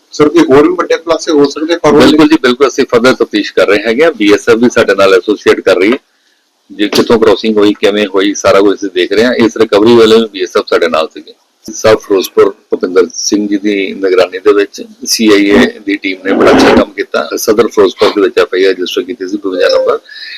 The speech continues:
Speaker 2: ਇਹਦੇ 'ਚ ਪਹਿਲਾਂ ਦੋ ਕਿਲੋ ਸੱਤ ਸੌ ਸਤਾਰਾਂ ਗ੍ਰਾਮ ਹੈਰੋਇਨ ਬਰਾਮਦ ਕੀਤੀ ਗਈ ਸੀਗੀ, ਚਾਰ ਵਿਅਕਤੀ ਗ੍ਰਿਫਤਾਰ ਕੀਤੇ ਗਏ ਸੀਗੇ। ਔਰ further ਇਨਵੈਸਟੀਗੇਸ਼ਨ ਦੇ ਦੌਰਾਨ ਜਿਹੜਾ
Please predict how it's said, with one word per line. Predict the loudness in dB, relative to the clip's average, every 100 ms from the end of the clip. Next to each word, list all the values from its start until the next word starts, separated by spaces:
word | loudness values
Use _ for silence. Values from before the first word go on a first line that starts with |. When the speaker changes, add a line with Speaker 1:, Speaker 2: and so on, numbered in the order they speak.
| -6
Speaker 2:
ਇਹਦੇ | 0 2 2
'ਚ |
ਪਹਿਲਾਂ | 2 2 2
ਦੋ | 4 2
ਕਿਲੋ | 2 0 0
ਸੱਤ | 0 0
ਸੌ | -2
ਸਤਾਰਾਂ | -4 -4 -2 0
ਗ੍ਰਾਮ | 0 0 -2 -6 -6
ਹੈਰੋਇਨ | -4 -2
ਬਰਾਮਦ | -2 -4 -4
ਕੀਤੀ | -10 -4 -2
ਗਈ | 0
ਸੀਗੀ, | -2 -2 -6
ਚਾਰ | 0 2 2
ਵਿਅਕਤੀ | 0 -4 -6
ਗ੍ਰਿਫਤਾਰ | -8 -6 -2 -2
ਕੀਤੇ | -4 -4 -2
ਗਏ | -2
ਸੀਗੇ। | -4 -6 -8 _ _ _ -20 _ _ _ -2
ਔਰ | 2 2
further | 0 -2 2 2
ਇਨਵੈਸਟੀਗੇਸ਼ਨ | 4 2 0 0 0 2 2
ਦੇ | 2
ਦੌਰਾਨ | 2 2 2 2
ਜਿਹੜਾ | 0 0